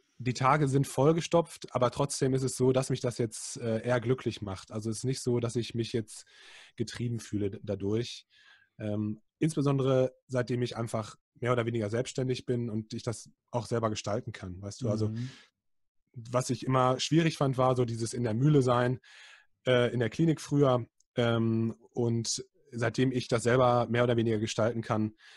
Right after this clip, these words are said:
Speaker 1: äh, ist das anders geworden. Aber klar, du hast recht, der Tag ist zu kurz, ähm, <laughs> und am liebsten will ich noch viel mehr machen. Ähm, und ich hab mir grad, mir fällt gerade ein, ich hab natürlich was ganz Wesentliches vergessen. Ich hab natürlich den Podcast vergessen.
Speaker 2: Genau,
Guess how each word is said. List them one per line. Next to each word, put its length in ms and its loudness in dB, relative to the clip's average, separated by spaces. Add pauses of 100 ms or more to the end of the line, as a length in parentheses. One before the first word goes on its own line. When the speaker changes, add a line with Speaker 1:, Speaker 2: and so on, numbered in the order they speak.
(240)
Speaker 1:
äh, 200 -2
ist 160 -8
das 120 -2
anders 260 2
geworden. 300 4
Aber 200 2
klar, 320 2
du 120 0
hast 140 0
recht, 240 0
der 80 0
Tag 260 0
ist 200 -4
zu 100 -4
kurz, 560 0
ähm, 560 -2
<laughs> 220 2
und 260 0 (360)
am 120 -2
liebsten 260 -2
will 80 4
ich 80 -2
noch 120 -2
viel 160 -2
mehr 200 2
machen. 380 -2 (640)
Ähm, 540 0 (400)
und 100 0
ich 40 2
hab 60 -2
mir 80 -4
grad, 180 0
mir 60 -2
fällt 180 0
gerade 220 2
ein, 180 2
ich 140 -2
hab 60 -2
natürlich 300 -2
was 300 -6
ganz 240 -2
Wesentliches 480 -2
vergessen. 360 -4
Ich 60 -2
hab 60 -4
natürlich 300 -4
den 100 -2
Podcast 480 -4
vergessen. 320 2
Speaker 2:
Genau, 180 4